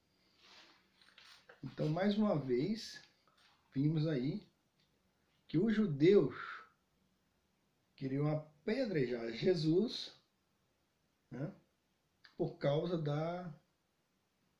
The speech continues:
daquilo que eles consideravam como blasfêmia,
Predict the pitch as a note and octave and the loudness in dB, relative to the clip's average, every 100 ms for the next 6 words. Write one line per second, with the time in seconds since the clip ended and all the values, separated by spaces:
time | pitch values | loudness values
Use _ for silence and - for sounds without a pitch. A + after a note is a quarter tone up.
0 | _ _ _ _ C3+ C3+ - D3+ D3+ D3+ | _ _ _ _ -10 -6 -4 -4 -2 -4
1 | - E3 D#3 C#3 G#2+ - C#3 C3 C3 D3 | -4 -4 -2 -2 -4 -10 -8 -6 -4 0
2 | D3 D3 D3+ C#3 D3 B2+ - - B2+ A#2 | 0 0 -2 0 0 0 -4 -4 -2 -2
3 | G2 F#2 | -4 -8